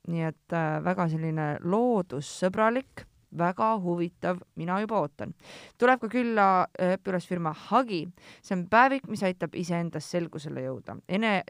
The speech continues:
eneseanalüüsi päevik, mis aitab mõtted lahti kirjutada ja positiivselt mõelda. Ma arvan, et see on selline väga hea mõttekorrastaja, mida, millega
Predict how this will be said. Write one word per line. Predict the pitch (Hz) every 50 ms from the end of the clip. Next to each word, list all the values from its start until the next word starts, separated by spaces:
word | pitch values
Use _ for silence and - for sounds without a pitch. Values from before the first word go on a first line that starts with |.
| - -
eneseanalüüsi | 190 214 233 247 247 208 185 165 - 170 175 190 202 196 180 160 135 147 156 - 160 156
päevik, | 202 247 302 330 285 247 214 - - - - - - - - - - -
mis | - -
aitab | 320 311 302 - 196 180
mõtted | 196 208 214 - - 180 175
lahti | 175 175 175 - 196
kirjutada | 175 175 170 165 165 170 165 151 151 156 - - -
ja | 202 220 240 247 240
positiivselt | - - 175 147 - - - 165 165 170 180 180 - -
mõelda. | 151 147 147 151 147 135 - - 151 160 151 - _ - - - - - - _ _ -
Ma | 175 175 175 180
arvan, | 175 170 160 160
et | 165 160
see | - - 175
on | 165
selline | 160 165 170 165 160 160 160 160 160 160 160 160 160
väga | 175 190 208 - - 180 170 165 160 160 160 160 160
hea | 156 156 175 208 214 214 190 170 165
mõttekorrastaja, | 165 175 202 214 - _ - 160 156 - 175 165 160 156 165 - - - 165 160 156 151 151 151
mida, | 156 156 160 - 165 156 156 156 151 - -
millega | - 175 175 175 175 165 156 160 165 160 160 156 151